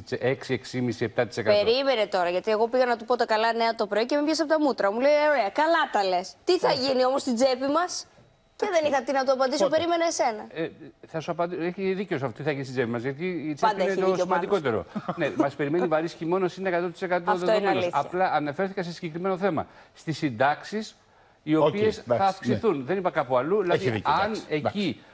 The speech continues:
Speaker 1: αυτή η παράμετρος διατηρηθεί
Speaker 2: Μμμ.
Speaker 1: και το επόμενο διάστημα, αν δηλαδή πιάσουν πάνω από επτά, αυτό αφριστικά με τον πληθωρισμό θα δώσει, διαιρώντας το δύο,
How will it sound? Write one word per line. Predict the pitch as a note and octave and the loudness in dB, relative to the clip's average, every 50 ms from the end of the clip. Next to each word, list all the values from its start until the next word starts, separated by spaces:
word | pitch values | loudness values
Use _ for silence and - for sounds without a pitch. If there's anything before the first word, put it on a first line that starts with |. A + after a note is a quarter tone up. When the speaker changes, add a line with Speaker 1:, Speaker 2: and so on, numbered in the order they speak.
| - - - | -20 -14 -2
Speaker 1:
αυτή | - C#3+ C#3+ - - G#3+ | 0 0 0 0 -2 -4
η | G#3 | -2
παράμετρος | E3+ - E3+ E3 E3 E3 E3+ D#3 D3+ C#3+ B2 C3+ B2 B2 A2+ G#2+ | 0 2 2 2 4 2 2 2 0 -2 -2 -2 -2 -2 -2 0
διατηρηθεί | A#2+ B2+ B2+ B2 - C3+ A#2+ A#2+ A2 - - B2 C#3 - A3 | 0 -2 -2 0 -2 -2 0 0 -2 -2 -2 -2 -2 0 0
Speaker 2:
Μμμ. | B3+ B3 B3 C4 C4+ D4 | 0 2 2 2 2 2
Speaker 1:
και | F#4 | 2
το | G#4 A4 C#3+ | 2 2 0
επόμενο | C3 A#2+ - E3 D#3+ C#3+ D3 C3+ B2+ A#2+ | 0 0 0 0 0 0 0 -2 -2 -2
διάστημα, | G#2+ A2+ A2 A2 A#2 A#2+ - - E3 E3 F3 | -2 0 2 2 2 0 -2 -4 -2 0 0
αν | F#3 | 0
δηλαδή | F3 E3 D#3+ E3 D#3+ | 0 0 0 -2 -2
πιάσουν | - E3+ D#3+ D3 D3+ - | -2 -2 -2 -2 -2 -2
πάνω | E3+ E3 D#3 | 0 0 0
από | D3 - C#3 | 0 -2 -2
επτά, | A#2+ G#2 - - E3+ F3+ A3+ B3 - - - - - - - | -2 -2 0 0 2 2 2 -2 -6 -14 -20 -20 -20 -14 -2
αυτό | - F3+ F#3 - - B3 A#3 A3 F3+ - | 0 0 0 0 0 0 0 2 2 0
αφριστικά | E3 E3 - F#3 F3 D#3+ - E3 - - G#3+ G#3 | -2 -2 0 -2 -4 -4 -6 -8 -2 -2 -2 0
με | F#3+ F3+ | 0 -2
τον | E3 E3+ | -2 -2
πληθωρισμό | D#3 D3 C3 E3 D#3+ D3 E3+ A3 B3 | -4 -2 -2 -2 -2 -2 -4 -6 -2
θα | A3+ G#3+ F#3+ | -2 -2 0
δώσει, | G#3+ A#3 A3+ - G#3 - _ - - - - _ _ - | 0 -2 -4 -4 -12 -14 _ -20 -20 -20 -20 _ _ -8
διαιρώντας | C3 C#3+ D#3+ E3 F3 G#3 G#3+ F3+ F3 - | 0 2 2 4 4 2 2 0 -2 -2
το | - D#3 C#3+ | -2 -4 0
δύο, | D3 F3+ G#3 B3 C4+ C#4 | 0 2 2 2 0 -2